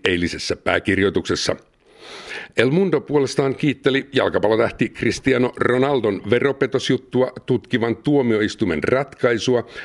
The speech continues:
jossa vastaajiksi haastetaan myös Ronaldon verojärjestelyiden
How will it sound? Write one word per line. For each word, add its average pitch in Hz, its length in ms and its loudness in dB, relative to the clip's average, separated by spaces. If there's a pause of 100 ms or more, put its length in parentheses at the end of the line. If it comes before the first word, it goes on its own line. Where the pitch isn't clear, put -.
(300)
jossa 90 400 0
vastaajiksi 123 680 -2
haastetaan 110 560 -2
myös 110 320 0
Ronaldon 113 640 0 (120)
verojärjestelyiden 104 1080 2